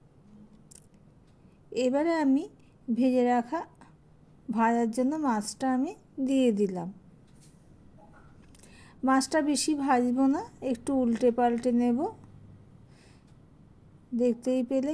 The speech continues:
কীরকম করে উল্টে পাল্টে নিয়ে এক সাইডে আমি তেল ঝরতে দিয়ে দিলাম। এবার তুলেও নিলাম। দেখতেই পাচ্ছ ঠিক এইভাবেই ভেজে নেব। আমি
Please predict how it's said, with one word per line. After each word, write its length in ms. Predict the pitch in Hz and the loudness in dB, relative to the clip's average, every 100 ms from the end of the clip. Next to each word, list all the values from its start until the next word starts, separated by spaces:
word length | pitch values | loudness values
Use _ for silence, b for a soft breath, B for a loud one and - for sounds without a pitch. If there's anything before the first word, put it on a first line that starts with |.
| 302 | -4
কীরকম 320 | 269 262 247 240 | 0 2 2 0
করে 220 | 254 247 247 | 2 2 2
উল্টে 260 | 226 226 226 | 0 0 0
পাল্টে 340 | 233 233 254 | 0 0 0
নিয়ে 260 | 247 262 359 262 | 2 0 0 -2
এক 80 | 240 - | -2 -4
সাইডে 320 | 247 233 226 247 247 | 0 0 2 2 0
আমি 160 | 262 359 - - | -2 -4 -12 -12
তেল 200 | 269 247 226 220 | -4 -2 0 0
ঝরতে 320 | 240 233 254 226 | 0 0 -2 0
দিয়ে 160 | 247 240 | 0 0
দিলাম। 280 | 247 285 381 - - _ _ - - _ - - - - - B B B B B B 233 | 0 -2 -4 -12 -20 _ _ -20 -20 _ -20 -20 -20 -20 -20 B B B B B B -2
এবার 160 | 247 240 | -2 0
তুলেও 340 | 262 240 240 247 254 | 2 6 8 6 6
নিলাম। 300 | 254 254 302 453 - - _ - _ - _ 226 | 4 2 0 -4 -14 -20 _ -20 _ -20 _ -6
দেখতেই 380 | 233 233 254 254 254 | -6 -4 -4 -2 -2
পাচ্ছ 220 | 247 247 285 | -2 -4 -4
ঠিক 140 | 349 339 277 247 | -4 -2 0 2
এইভাবেই 460 | 247 277 262 285 294 | 2 2 0 0 0
ভেজে 260 | 294 269 277 | 0 0 0
নেব। 160 | 285 285 392 480 - - _ _ _ _ _ _ _ _ _ _ _ _ _ - _ - _ _ _ _ _ _ _ _ _ - _ _ _ _ - - _ _ _ b b b _ b b b b - - - | 0 -2 -6 -8 -20 -20 _ _ _ _ _ _ _ _ _ _ _ _ _ -20 _ -20 _ _ _ _ _ _ _ _ _ -20 _ _ _ _ -20 -20 _ _ _ b b b _ b b b b -20 -20 -12
আমি 300 | - 262 | -2 0